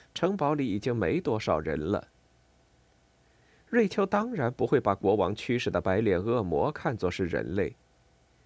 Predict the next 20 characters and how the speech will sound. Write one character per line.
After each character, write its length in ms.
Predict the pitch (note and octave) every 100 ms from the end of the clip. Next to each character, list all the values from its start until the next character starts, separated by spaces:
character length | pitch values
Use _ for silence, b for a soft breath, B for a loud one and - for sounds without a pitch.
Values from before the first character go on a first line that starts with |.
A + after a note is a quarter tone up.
| _ -
但 360 | A2+ A2+ -
有 120 | B2
些 200 | G#2 A#2+
空 260 | B2 D#3 D#3
房 180 | F#2 F#2+
间 280 | A2 A2 F#2+
里 260 | D#2 - -
还 280 | A#2+ C3+
住 220 | D3+ F#3 C#3+
了 120 | G#2+
来 160 | F#2
自 140 | A#2 A#2
色 180 | C#3+ G2+
雷 140 | F2
星 260 | - D#3 E3+
等 220 | G2+ D2
地 100 | G#2+
的 120 | D2
佣 260 | E2 A2 A2
兵。 300 | B2+ C3+